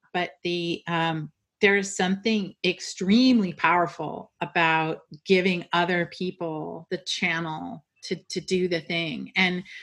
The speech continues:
particularly if you've got nailed down, which it sounds like you do, um, like, why horror and why a publishing company and why only focus on that? And, you know, all, like, if you,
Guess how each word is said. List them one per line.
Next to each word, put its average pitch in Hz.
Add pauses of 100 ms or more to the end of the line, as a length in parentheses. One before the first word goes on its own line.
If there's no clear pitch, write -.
(180)
particularly 214
if 180
you've 170
got 170
nailed 170
down, 165
which 156
it -
sounds 180
like 185
you 160
do, 151 (1300)
um, 165
like, 170
why 156
horror 247
and 175
why 160
a 196
publishing 202
company 151
and 170
why 170
only 185
focus 185
on 226
that? 185
And, 180 (240)
you 214
know, 196
all, 208
like, 196
if 196
you, 240